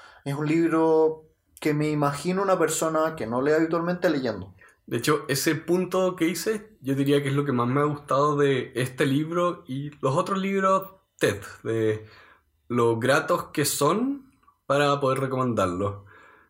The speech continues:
Speaker 2: Me da pena que, por lo menos este, no entre con más profundidad, porque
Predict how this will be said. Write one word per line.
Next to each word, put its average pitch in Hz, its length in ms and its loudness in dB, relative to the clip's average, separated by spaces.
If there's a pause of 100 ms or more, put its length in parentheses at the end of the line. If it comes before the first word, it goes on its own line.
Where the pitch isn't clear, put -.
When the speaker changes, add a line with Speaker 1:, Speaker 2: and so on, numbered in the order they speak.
(500)
Speaker 2:
Me 123 120 2
da 135 100 4
pena 170 260 4
que, 165 460 -2 (100)
por 139 120 0
lo 131 60 4
menos 143 240 2
este, 160 600 -2 (380)
no 127 220 4
entre 160 800 2 (720)
con 135 140 0
más 131 140 2
profundidad, 127 880 2 (540)
porque 113 600 -2